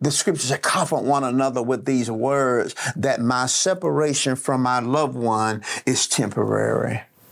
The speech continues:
That hope keeps you connected to your loved one. And then thirdly, hope holds your God-given dreams in place. Holds your God-given dream in place.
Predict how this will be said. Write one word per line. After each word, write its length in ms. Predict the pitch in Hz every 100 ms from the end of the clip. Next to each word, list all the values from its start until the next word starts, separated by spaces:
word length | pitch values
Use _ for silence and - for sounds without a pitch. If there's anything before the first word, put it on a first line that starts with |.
| - -
That 320 | 110 120 117
hope 680 | - - 160 151 110 - -
keeps 440 | - 151 - -
you 120 | 131
connected 600 | 113 120 123 127 127 110 -
to 100 | 117
your 160 | 117
loved 300 | 117 127 123
one. 160 | 127 120 - -
And 160 | 139 143
then 160 | 143
thirdly, 560 | 143 160 170 160 139 135
hope 520 | 131 180 175 156 - - - - -
holds 600 | - 175 175 170 160 -
your 220 | 139 131
God-given 960 | 110 135 151 151 139 110 143 139 139 127
dreams 580 | 120 127 123 123 117
in 160 | 120 113
place. 760 | - 117 98 104 120 - - - _ - - - - - - -
Holds 720 | - - 175 170 151 135 -
your 240 | 143 131
God-given 960 | 113 131 143 135 123 113 135 135 123 127
dream 540 | - 120 123 123 110
in 240 | 117 120 110
place. 640 | - 117 123 - - -